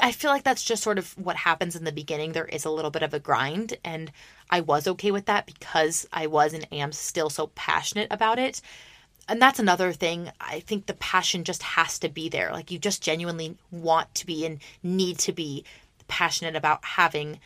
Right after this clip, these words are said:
a social media account, a YouTube channel, a podcast, whatever, because the hard work has to be put in. And if you don't have a passion for it, you're gonna burn out, especially if you're not doing it for the right reasons. It will be so darn evident. But yeah, I was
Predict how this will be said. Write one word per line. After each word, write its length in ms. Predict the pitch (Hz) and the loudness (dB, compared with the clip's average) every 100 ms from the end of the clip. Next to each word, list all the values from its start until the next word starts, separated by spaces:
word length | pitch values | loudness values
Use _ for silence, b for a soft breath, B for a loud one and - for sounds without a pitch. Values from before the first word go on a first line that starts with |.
| B B - | B B -6
a 60 | |
social 340 | - 190 - 160 | 0 0 0 -2
media 240 | 151 147 | -2 -2
account, 320 | 143 165 160 | -2 -4 -4
a 100 | - | -4
YouTube 340 | 160 160 - 143 | -6 -6 -6 -8
channel, 380 | - 156 156 | -6 -4 -2
a 100 | 160 - | -4 -6
podcast, 520 | - 151 156 147 143 | -2 0 2 0 -2
whatever, 480 | 160 151 147 131 131 - B B - | -2 2 2 2 -2 -6 B B -6
because 260 | 190 202 190 | -2 0 0
the 60 | |
hard 300 | 156 190 185 | 2 4 4
work 200 | 170 170 | 2 -2
has 320 | - 170 165 | 0 0 0
to 80 | - | -2
be 100 | 175 | -4
put 220 | 170 170 | -2 2
in. 220 | 156 165 202 | 2 2 -2
And 120 | 180 | -4
if 100 | 143 | -4
you 80 | 185 | -4
don't 140 | 175 | -2
have 160 | 170 165 | -2 -4
a 40 | |
passion 420 | - - 151 214 | -6 -6 -4 -4
for 200 | 202 240 | -2 0
it, 100 | 233 | 0
you're 100 | 214 | -2
gonna 160 | 190 170 | -2 -2
burn 220 | 147 147 | -2 -4
out, 240 | - - - | -4 -6 -8
especially 440 | 175 - 214 196 190 | -12 0 0 2 -2
if 100 | 147 | 0
you're 100 | 165 | -4
not 120 | - | -4
doing 180 | 165 160 | -8 -8
it 120 | - | -10
for 80 | 165 | -6
the 80 | |
right 160 | 160 156 | -4 -4
reasons. 420 | - 160 156 156 | -4 -8 -8 -10
It 80 | - | -8
will 120 | - | -8
be 160 | 170 175 | -8 -6
so 600 | - - 226 208 202 208 B B B | -6 4 8 10 8 4 B B B
darn 280 | 175 165 160 | 4 4 4
evident. 400 | 160 - 147 143 - - | 0 0 -2 -6 -12 0
But 140 | 240 | 2
yeah, 180 | 208 190 | 6 6
I 140 | - 208 | 6 6
was 160 | 233 | 4